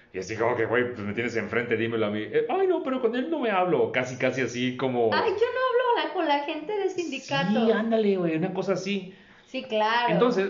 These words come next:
Speaker 1: pero porque él, él, él era muy, muy agresivo.
Speaker 2: Claro.
Speaker 1: Entonces, cuando yo llegué a trabajar ahí de manera temporal,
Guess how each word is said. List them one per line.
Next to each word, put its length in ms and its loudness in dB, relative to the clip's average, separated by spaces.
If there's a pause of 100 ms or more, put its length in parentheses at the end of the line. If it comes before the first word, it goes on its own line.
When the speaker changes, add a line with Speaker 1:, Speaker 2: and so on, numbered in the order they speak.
Speaker 1:
pero 200 4
porque 220 0 (140)
él, 240 0
él, 580 0 (120)
él 320 -4
era 140 0
muy, 180 0
muy 180 0
agresivo. 440 -4 (640)
Speaker 2:
Claro. 380 -4
Speaker 1:
Entonces, 640 -2 (160)
cuando 200 -2
yo 140 2
llegué 240 0
a 60 0
trabajar 300 -2
ahí 160 0
de 80 0
manera 260 -6
temporal, 520 -4